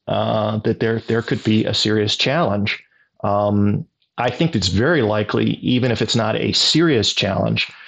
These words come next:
uh, that, that there still is some kind of challenge, a Pat Buchanan-esque, uh, sort of, um, you know, from the fringes kind of, kind of, kind of challenge to the president. The other thing that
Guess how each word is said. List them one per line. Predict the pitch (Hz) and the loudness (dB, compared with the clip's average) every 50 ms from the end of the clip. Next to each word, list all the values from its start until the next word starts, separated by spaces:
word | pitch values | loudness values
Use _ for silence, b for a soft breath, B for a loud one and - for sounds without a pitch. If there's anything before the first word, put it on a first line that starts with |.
| B B B _ - | B B B _ -4
uh, | - 101 104 104 107 107 104 104 107 117 | -2 0 0 0 0 0 -2 -2 -4 -4
that, | 139 117 110 110 110 110 - - _ _ _ _ _ | -4 -2 0 0 0 -2 -4 -8 _ _ _ _ _
that | - 120 - | -4 -2 0
there | - 127 113 | 0 0 0
still | - - - - 165 151 139 - | 0 0 0 0 2 2 2 2
is | - 135 147 117 - | 2 2 2 2 2
some | - - 135 127 113 | 0 0 2 0 0
kind | - - 156 147 131 | 0 0 0 0 0
of | 107 - | -2 -2
challenge, | - 110 - - 104 - - | -2 -2 0 0 0 0 0
a | 127 | -2
Pat | 127 - - 139 135 - | -2 -2 -2 -2 -2 0
Buchanan-esque, | - 131 110 - - 127 120 120 117 110 110 110 110 104 - - - - - B B B B B B B B B B - | 0 -2 -2 0 0 -2 0 0 0 0 0 0 0 0 -2 -2 -4 -6 -10 B B B B B B B B B B -4
uh, | - 104 104 101 101 98 98 98 104 104 - | -2 0 0 0 2 2 2 2 0 0 0
sort | - - - - 120 110 104 | 0 0 0 2 2 2 2
of, | 104 101 95 - - - - - | 0 0 -2 -4 -8 -6 -4 -2
um, | 113 104 104 101 98 95 101 101 113 107 98 - - - | 0 0 2 0 0 0 0 0 -2 -2 -2 -4 -8 -8
you | - - 117 104 | -4 -2 0 0
know, | - - 110 107 - | 0 0 -2 -2 -4
from | - - - - - 147 131 120 | -6 -12 -10 -4 0 2 2 2
the | 113 | 2
fringes | 107 - - 131 131 135 117 110 107 101 95 - - | 0 0 0 2 2 4 4 4 4 2 2 0 0
kind | - 120 107 104 101 | 0 0 0 2 2
of, | 95 95 - - - - - | 0 0 -2 -4 -10 -8 -6
kind | - 110 104 98 | -4 -2 0 0
of, | 98 92 - - | -2 -2 -4 -6
kind | - - 101 101 98 | -4 -4 -2 -2 -2
of | 98 101 - - - | -4 -4 -8 -8 -4
challenge | - - 117 101 101 95 98 87 - | -2 0 0 0 0 0 0 0 0
to | - - | -2 -2
the | 101 95 | -2 -2
president. | - 107 101 98 110 107 104 101 - B B B B B B | -2 -2 -2 -2 -2 -2 -2 -4 -6 B B B B B B
The | 127 127 - | 0 2 2
other | 143 190 220 190 | 2 2 0 0
thing | - 180 165 147 | 2 0 0 2
that | 131 120 113 - _ - - | 0 0 -2 -6 _ -16 -10